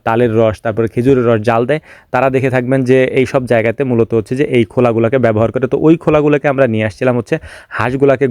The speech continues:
গোসল করানোর জন্য। তো প্রথমে আমি এই জায়গাটাতে সুন্দর করে হচ্ছে ধুয়ে দিছি। এটা একটা পজিটিভ দিক হচ্ছে দুই তিন দিন বা চার দিন পরে যদি আপনি এখানে এমনি, আহ, মোটরের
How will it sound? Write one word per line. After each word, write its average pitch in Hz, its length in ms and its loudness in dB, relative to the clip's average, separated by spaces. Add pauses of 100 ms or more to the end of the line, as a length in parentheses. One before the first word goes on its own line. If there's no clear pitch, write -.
গোসল 135 300 0
করানোর 104 340 0
জন্য। 98 140 -6 (400)
তো 143 60 2 (140)
প্রথমে 170 320 2
আমি 151 200 2
এই 151 260 2
জায়গাটাতে 123 480 0
সুন্দর 127 300 0
করে 123 140 2
হচ্ছে 127 140 -2
ধুয়ে 117 320 2
দিছি। 104 200 -6 (320)
এটা 143 180 0
একটা - 120 -4 (100)
পজিটিভ 147 320 2 (100)
দিক 147 140 2
হচ্ছে 147 160 0
দুই 135 180 2
তিন 135 220 -2
দিন 139 100 2
বা 131 100 0
চার 120 280 -2
দিন 139 180 0
পরে 131 200 2
যদি 123 140 0
আপনি 123 240 -2
এখানে 123 200 -2
এমনি, 123 200 0
আহ, - 520 -4
মোটরের 131 320 0